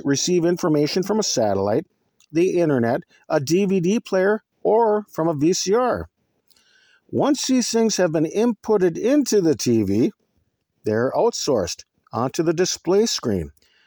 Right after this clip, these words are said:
Whatever you put into your mind will most certainly di-, be displayed in the way that you live your life outwardly.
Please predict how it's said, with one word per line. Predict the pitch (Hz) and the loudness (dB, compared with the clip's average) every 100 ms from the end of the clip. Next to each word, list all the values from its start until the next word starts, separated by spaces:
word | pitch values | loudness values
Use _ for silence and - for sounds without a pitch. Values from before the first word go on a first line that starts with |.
| _ _ _ _ | _ _ _ _
Whatever | - 98 113 143 165 | -8 -2 0 2 4
you | 156 135 | 4 4
put | 160 165 | 4 4
into | 151 | 4
your | 143 127 | 4 4
mind | 120 214 262 214 214 - _ _ | 2 2 2 2 0 -4 _ _
will | 151 160 | -2 0
most | 175 180 - | 0 0 -2
certainly | - 262 247 196 | -2 0 2 0
di-, | 156 131 - | 0 -2 -2
be | 160 | -2
displayed | 156 143 - 165 185 | -2 -2 0 2 2
in | 180 | 2
the | 147 | 2
way | 135 170 196 180 | 2 4 4 4
that | 165 147 | 2 0
you | 165 | 2
live | 156 180 165 | 2 2 4
your | 170 | 4
life | 151 160 160 - | 4 4 2 -2
outwardly. | 233 254 - 139 110 104 87 | 0 0 2 2 2 0 -2